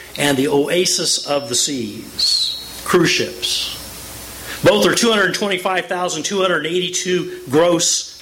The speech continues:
tons. <laughs> Eleven hundred eighty-seven feet long. That's more than four football fields. They sit two hundred and thirty-six feet above the waterline. They have sixteen passenger decks. They carry six thousand two hundred ninety-six passengers and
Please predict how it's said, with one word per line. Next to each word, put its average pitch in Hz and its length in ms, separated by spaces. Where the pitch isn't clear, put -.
tons. 110 1000
<laughs> - 20
Eleven 226 300
hundred 220 380
eighty-seven 208 760
feet 185 320
long. 180 300
That's 139 240
more 175 220
than 147 100
four 196 440
football 131 600
fields. 101 960
They 190 100
sit - 480
two 277 200
hundred 247 240
and 208 120
thirty-six 233 600
feet 240 260
above 185 240
the 180 60
waterline. 175 560
They 160 100
have 151 140
sixteen 247 960
passenger 208 640
decks. 165 520
They 190 160
carry 190 320
six - 360
thousand 233 420
two 240 160
hundred 208 260
ninety-six 185 520
passengers 220 800
and 226 500